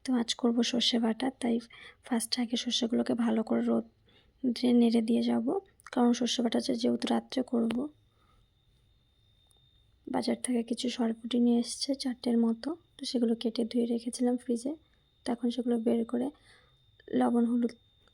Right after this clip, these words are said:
মাখিয়ে আগে ভেজে নেব। তার আগে মশলাটা আমি বেটে নিয়েছি, সেটা তোমাদের সঙ্গে শেয়ার করিনি। এখানে আছে জিরে বাটা, কাঁচা লঙ্কা আর হচ্ছে সর্ষে বাটা। তো লবণ হলুদ মাখিয়ে এখন আমি মাছগুলোকে ভালো করে ভেজে নেব,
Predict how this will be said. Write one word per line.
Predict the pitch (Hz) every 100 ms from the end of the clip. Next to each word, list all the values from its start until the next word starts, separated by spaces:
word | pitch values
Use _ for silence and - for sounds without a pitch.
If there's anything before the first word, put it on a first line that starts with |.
| _
মাখিয়ে | 254 240 - 247
আগে | 233
ভেজে | 233 233 233
নেব। | 233 240 247
তার | 247 247 226
আগে | 233 247 - - _ 262
মশলাটা | 240 226 240 240
আমি | 240
বেটে | 233 226
নিয়েছি, | 233 233 240
সেটা | 269 254
তোমাদের | 233 240 233 226
সঙ্গে | 233 233
শেয়ার | - 233 226
করিনি। | 240 233 233 294 415
এখানে | 262 240 240
আছে | 233
জিরে | 226 - 240 233
বাটা, | 233 233 254 320 - - _ _ -
কাঁচা | 247 233 233
লঙ্কা | 233 226 226 262 285
আর | 269 233
হচ্ছে | 233 233 - 269 311 _ _ -
সর্ষে | - 240 233
বাটা। | 233 226 247 247 _ _ _ _ _ _ _ _ -
তো | 262 247 -
লবণ | 254 240 240
হলুদ | 240 240
মাখিয়ে | 233 233 - 240
এখন | 240 247
আমি | 233 233
মাছগুলোকে | 226 220 - 233 233
ভালো | 247 226
করে | 226 233
ভেজে | 226 226 233
নেব, | 233 233